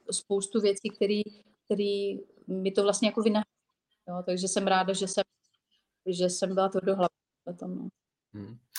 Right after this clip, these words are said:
Speaker 2: Jak se to všechno točí, vidíte? To je prostě v jednu chvíli to vypadá blbě, pak vlastně se to zase projeví to rozhodnutí dobře, pak blbě, pak dobře. Je to taková jako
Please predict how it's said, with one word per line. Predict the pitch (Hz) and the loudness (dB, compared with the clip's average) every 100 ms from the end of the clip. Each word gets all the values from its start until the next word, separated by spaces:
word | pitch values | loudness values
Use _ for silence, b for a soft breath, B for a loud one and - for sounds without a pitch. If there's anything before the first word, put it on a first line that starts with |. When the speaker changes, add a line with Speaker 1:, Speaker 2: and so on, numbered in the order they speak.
| B - | B -2
Speaker 2:
Jak | 117 | 2
se | |
to | 127 | 6
všechno | 135 147 | 6 6
točí, | 147 147 - 113 | 6 4 4 6
vidíte? | 123 - 110 101 | 4 4 2 2
To | 120 | 2
je | 113 | 2
prostě | 113 - 131 | 2 4 8
v | |
jednu | 120 139 | 8 6
chvíli | 131 131 | 6 6
to | 123 | 6
vypadá | 120 120 113 | 4 6 6
blbě, | 92 92 107 107 | 6 2 2 2
pak | 107 110 - | 2 -4 -2
vlastně | 110 127 | -2 0
se | 113 | 2
to | 117 | 6
zase | 117 127 | 6 6
projeví | 120 110 113 | 8 10 10
to | 113 | 8
rozhodnutí | 113 107 117 117 113 | 8 6 4 2 0
dobře, | 90 85 98 98 92 | -2 -2 0 0 0
pak | 95 | -2
blbě, | 87 95 98 98 | -2 0 2 2
pak | 92 87 | 0 -4
dobře. | 87 87 101 | -4 -4 -2
Je | 95 | 0
to | 101 | 2
taková | 104 | 4
jako | 104 - 113 | 4 4 0